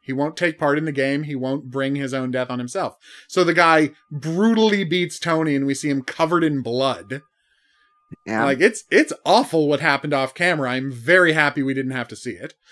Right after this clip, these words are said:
Speaker 1: Right? And of course,
Speaker 2: <laughs>
Speaker 1: Tony gets dragged to the bathroom, but unbelievably fortuitously. <laughs> And I mean, uh, it does, it does make sense that she does this, but, like, uh, Alex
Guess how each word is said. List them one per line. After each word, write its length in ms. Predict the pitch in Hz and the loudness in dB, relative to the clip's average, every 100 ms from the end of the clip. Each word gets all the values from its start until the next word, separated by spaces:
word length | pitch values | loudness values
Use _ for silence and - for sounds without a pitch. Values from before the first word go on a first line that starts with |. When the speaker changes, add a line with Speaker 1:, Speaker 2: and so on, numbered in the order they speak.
| - - - _ | -20 -20 -20 _
Speaker 1:
Right? 280 | 120 123 175 - | -6 -2 -4 -2
And 220 | 156 165 175 | 2 2 2
of 100 | - | 2
course, 260 | 151 - | 2 2
Speaker 2:
<laughs> 0 | |
Speaker 1:
Tony 260 | - 151 151 | 0 -2 0
gets 180 | 156 156 | 0 -2
dragged 440 | - 151 147 151 | 2 4 4 2
to 60 | 160 | -2
the 80 | 147 | -2
bathroom, 420 | 135 131 156 143 | -2 -2 -4 2
but 420 | 220 320 302 - _ _ _ _ _ _ _ _ _ - | 6 6 4 0 _ _ _ _ _ _ _ _ _ 0
unbelievably 960 | 196 277 233 226 202 302 285 269 254 254 | 2 4 4 2 6 6 6 4 2 2
fortuitously. 1300 | 254 220 - 339 254 - - 127 - 220 180 311 302 494 | 4 2 6 6 6 4 -2 -4 2 4 6 6 6 4
<laughs> 60 | - _ _ _ _ _ _ _ _ _ _ _ _ - - - - | 0 _ _ _ _ _ _ _ _ _ _ _ _ -18 -16 -12 -2
And 120 | 185 | 2
I 60 | 185 | 4
mean, 340 | 185 175 160 _ - - | 4 2 -2 _ -20 -4
uh, 340 | 180 175 160 160 | 4 6 6 4
it 140 | 165 160 | 2 6
does, 360 | 214 208 151 - | 6 6 0 0
it 160 | 175 | 2
does 240 | 202 220 214 | 6 6 4
make 260 | 180 175 | 2 2
sense 320 | - 147 151 160 | 2 -2 -2 -2
that 160 | 160 | -4
she 180 | 151 147 | -2 -4
does 260 | 123 117 139 | -4 -4 -2
this, 460 | 190 320 - - _ _ _ _ _ _ | 0 -2 -6 -14 _ _ _ _ _ _
but, 220 | - 147 151 | 2 2 2
like, 460 | 147 147 135 123 - - _ _ | 2 4 2 -2 -16 -20 _ _
uh, 260 | 143 135 135 - | -2 0 0 2
Alex 540 | 165 175 175 - | 4 4 2 -2